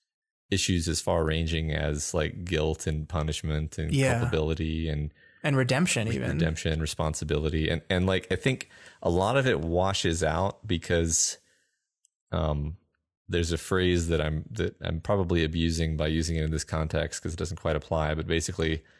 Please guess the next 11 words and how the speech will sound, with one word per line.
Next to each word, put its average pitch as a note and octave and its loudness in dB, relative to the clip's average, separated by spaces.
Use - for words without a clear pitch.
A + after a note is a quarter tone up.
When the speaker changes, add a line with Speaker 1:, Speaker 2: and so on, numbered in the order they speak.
Speaker 1:
it - 0
all F2 4
adds E2+ 2
up E2+ 2
to - -6
normality, F2 2
Speaker 2:
Mm-hmm. C3+ 4
Speaker 1:
um, E2 0
which F2 -2
means, D#2+ 0
like, D#2+ 0